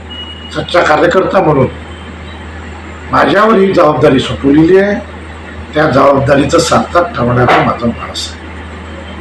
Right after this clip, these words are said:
हे अमरावती जिल्ह्यातील जुन्या कार्यकर्त्यांना त्यांनी आतापर्यंत जी भारतीय जनता पार्टी वाढवली त्यासाठी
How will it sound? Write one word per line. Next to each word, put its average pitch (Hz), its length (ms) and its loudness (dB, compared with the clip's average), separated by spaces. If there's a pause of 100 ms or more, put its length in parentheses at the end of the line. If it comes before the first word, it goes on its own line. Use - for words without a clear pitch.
(340)
हे 226 120 4
अमरावती 202 560 4
जिल्ह्यातील 160 580 6 (1700)
जुन्या 147 160 4
कार्यकर्त्यांना 165 1000 2 (2000)
त्यांनी 160 240 4
आतापर्यंत 180 680 2
जी 214 60 4
भारतीय - 340 2
जनता 139 260 4
पार्टी 123 340 0
वाढवली 156 500 4 (1500)
त्यासाठी - 600 2